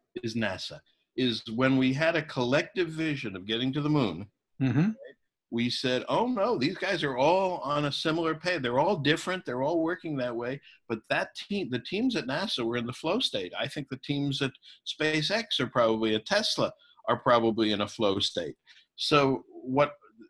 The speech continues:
Speaker 1: this, this reminds me of something that, that a friend of mine said that I think is, is unbelievable. With technology, everybody in the world, no matter who you are, can find the group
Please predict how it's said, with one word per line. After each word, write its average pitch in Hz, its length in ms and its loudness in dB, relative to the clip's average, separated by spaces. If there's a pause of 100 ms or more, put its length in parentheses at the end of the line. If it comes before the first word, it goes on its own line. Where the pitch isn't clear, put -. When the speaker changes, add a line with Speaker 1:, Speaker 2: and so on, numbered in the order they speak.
(120)
Speaker 1:
this, 160 280 0
this 160 380 0 (120)
reminds 127 480 4
me 131 100 4
of 110 100 0
something 131 440 0
that, 107 160 4 (220)
that 101 180 0 (240)
a 92 60 -4
friend 143 280 0
of 131 60 6
mine 101 320 0
said 98 300 -2
that 95 100 -6
I 98 80 -6
think 117 200 -10
is, 101 280 -14 (100)
is 98 160 -6 (100)
unbelievable. 117 680 0 (580)
With 123 260 4
technology, 131 840 2 (680)
everybody 160 600 4
in 135 120 2
the 135 60 4
world, 110 300 2
no 90 60 -6
matter 92 240 -6
who 156 160 2
you 160 240 6
are, 92 300 2 (320)
can 117 140 4
find 147 500 4
the 139 100 6
group 123 480 4